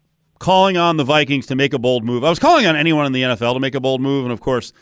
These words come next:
the Niners made one by going out and getting Chase Young. Um, I wanted the Vikings to trade for an Arizona quarterback,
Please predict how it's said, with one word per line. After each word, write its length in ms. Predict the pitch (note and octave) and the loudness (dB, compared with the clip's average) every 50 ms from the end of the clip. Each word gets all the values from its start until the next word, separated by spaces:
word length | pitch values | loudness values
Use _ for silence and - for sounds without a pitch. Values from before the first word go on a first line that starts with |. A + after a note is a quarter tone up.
| _ _ _ _ | _ _ _ _
the 100 | - C3 | -4 -2
Niners 380 | C3+ C#3 C#3+ C#3 C3 B2+ G2+ A2 | 0 2 2 2 0 0 -2 -2
made 240 | B2+ B2 B2 A2+ | -2 -2 -2 -2
one 220 | A2+ A#2 A#2 A2+ A2 | 0 0 0 0 0
by 140 | A2 A2 A2 | -2 -2 -2
going 220 | A#2 A#2 A2+ A2+ | -2 -2 -2 -2
out 160 | A2+ A2+ A2 | -2 -4 -4
and 80 | G#2 G#2 | -4 -4
getting 280 | A#2 A2+ A2 G#2+ G#2+ | -4 -4 -4 -4 -8
Chase 300 | - - C3 A#2+ A2 - | -8 -6 -6 -6 -4 -4
Young. 340 | - G#2+ G#2 G2 F#2+ G2 F#2 - _ _ _ _ _ _ | -4 -4 -4 -4 -6 -8 -12 -14 _ _ _ _ _ _
Um, 460 | - A#2+ B2 B2 A#2+ A#2 A2+ A2 G#2+ - _ _ _ _ _ _ _ | -4 0 2 2 2 0 0 -4 -8 -12 _ _ _ _ _ _ _
I 80 | - D3 | 0 2
wanted 240 | G3 B3 C4+ B3+ G3 | 2 4 2 2 0
the 80 | D#3+ | 0
Vikings 440 | B2 C3+ D#3 F3+ - - F#3 D#3 - | 0 0 0 0 0 -2 -4 -4 -6
to 60 | - C#3 | -8 -8
trade 320 | - - D#3 D#3+ D#3+ C#3 | -4 -2 -2 -2 -2 -2
for 120 | - C#3 | -4 -4
an 60 | B2+ B2 | -2 0
Arizona 440 | C3 C#3+ C#3+ C3+ A#2 C3 C3 A#2 | 0 0 0 0 -2 -4 -6 -6
quarterback, 600 | G2+ - A#2+ A#2+ G#2+ G2 F#2 E2+ E2+ E2 - _ | -6 -4 -4 -2 -2 -4 -4 -6 -8 -10 -12 _